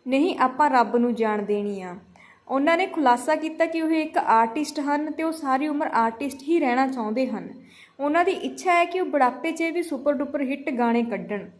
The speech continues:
ਮਨਕੀਰਤ ਔਲਖ ਨੇ ਦੱਸਿਆ ਕਿ ਇਹਨਾਂ ਦਾ ਸਾਰੀਆਂ ਰਾਜਨੀਤੀ ਪਾਰਟੀਆਂ, ਭਾਵੇਂ ਉਹ ਬੀਜੇਪੀ ਹੋਵੇ, ਚਾਹੇ ਆਮ ਆਦਮੀ ਪਾਰਟੀ ਹੋਵੇ ਜਾਂ ਸੁਖਬੀਰ ਬਾਦਲ ਹੋਵੇ ਜਾਂ ਕਾਂਗਰਸ ਹੋਵੇ,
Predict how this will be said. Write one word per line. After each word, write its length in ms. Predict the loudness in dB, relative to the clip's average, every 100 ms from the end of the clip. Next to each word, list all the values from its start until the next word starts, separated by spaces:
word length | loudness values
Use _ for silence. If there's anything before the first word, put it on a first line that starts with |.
| _ _ _ _ _ _ _ -6
ਮਨਕੀਰਤ 580 | -2 0 0 0 0 2
ਔਲਖ 240 | 2 0
ਨੇ 120 | -4
ਦੱਸਿਆ 440 | -2 -2 0 0 0 -4 -16 -16
ਕਿ 100 | -4
ਇਹਨਾਂ 340 | 2 2 4 2
ਦਾ 100 | 2
ਸਾਰੀਆਂ 440 | 2 0 2 2
ਰਾਜਨੀਤੀ 540 | 4 4 2 -2 -4
ਪਾਰਟੀਆਂ, 640 | -2 0 0 0 -4 -4 -6 -12 -8
ਭਾਵੇਂ 260 | 0 0 2
ਉਹ 60 | 0
ਬੀਜੇਪੀ 540 | -2 -2 -4 -2 0
ਹੋਵੇ, 240 | 0 0
ਚਾਹੇ 220 | 0 0 0
ਆਮ 260 | 0 2
ਆਦਮੀ 240 | 0 0 -2
ਪਾਰਟੀ 420 | 0 0 0 0
ਹੋਵੇ 160 | 0
ਜਾਂ 100 | 0
ਸੁਖਬੀਰ 540 | -4 -6 -6 -2 -2 0
ਬਾਦਲ 340 | 0 0 0
ਹੋਵੇ 180 | -4 -2
ਜਾਂ 120 | -4
ਕਾਂਗਰਸ 580 | -2 -2 -2 -2 -2 -4
ਹੋਵੇ, 320 | -10 -10 -12